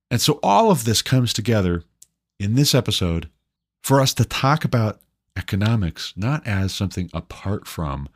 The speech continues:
God's word or the Christian life or righteousness, but as a field of study and human endeavor and effort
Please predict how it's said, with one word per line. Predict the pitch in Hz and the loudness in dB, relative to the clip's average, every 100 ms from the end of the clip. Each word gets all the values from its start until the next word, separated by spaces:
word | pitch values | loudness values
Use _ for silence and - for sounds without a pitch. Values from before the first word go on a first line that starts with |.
| _ _ _ _ _ _ _ | _ _ _ _ _ _ _
God's | 90 95 92 | -4 -2 -2
word | 78 82 76 73 - _ _ - | -2 -2 -2 -4 -8 _ _ -6
or | 85 80 78 - _ _ _ _ - | -2 -2 -2 -8 _ _ _ _ -10
the | 87 | -8
Christian | - 98 - 85 | -4 -4 -4 -2
life | 80 76 73 - - _ _ - | -2 -2 -4 -10 -18 _ _ -8
or | 85 76 | -6 -4
righteousness, | 71 95 - 85 - 78 - - _ _ _ _ | -2 -4 -4 -8 -6 -8 -8 -14 _ _ _ _
but | 104 101 - | -4 -2 -2
as | 92 95 95 - - | 0 0 0 -2 -4
a | 90 87 85 85 _ _ | -2 0 -2 -4 _ _
field | - - 120 127 123 95 90 85 - _ _ _ - | -12 -2 4 6 6 4 2 -4 -12 _ _ _ -6
of | 101 101 90 | 0 2 0
study | - - 139 127 85 80 85 _ _ _ - | -2 0 0 0 0 -2 -4 _ _ _ -4
and | 98 95 92 92 - | 0 2 2 -2 -2
human | - 127 113 | 2 2 2
endeavor | 101 110 110 92 92 | 0 2 2 2 0
and | 87 82 - | -4 -6 -4
effort | 127 - 87 82 - | -6 -4 -4 -4 -8